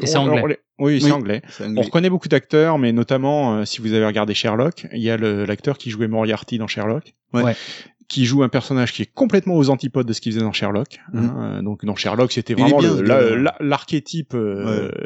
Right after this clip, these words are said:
Speaker 3: Ouais.
Speaker 2: démoniaque, enfin, vraiment le vilain
Speaker 3: Ouais,
Speaker 2: parfait.
Speaker 3: ouais, ouais.
Speaker 1: Le méchant.
Speaker 2: Il était, mais génial là-dedans,
Speaker 3: Ouais.
Speaker 2: quoi. Là, au contraire, c'est un personnage, euh,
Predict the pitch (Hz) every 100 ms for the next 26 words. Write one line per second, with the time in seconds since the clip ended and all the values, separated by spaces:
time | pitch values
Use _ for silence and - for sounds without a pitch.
0 | - 110 120 117 120 135 143 - - 104
1 | 117 135 113 107 131 139 151 165 160 151
2 | 131 120 98 104 - 117 117 - 156 117
3 | 90 - 101 117 131 143 127 101 98 107
4 | 135 113 110 - 104 113 113 110 - -
5 | - - 147 180 - - 123 175 156 -
6 | 101 113 - 123 131 139 110 98 87 98
7 | -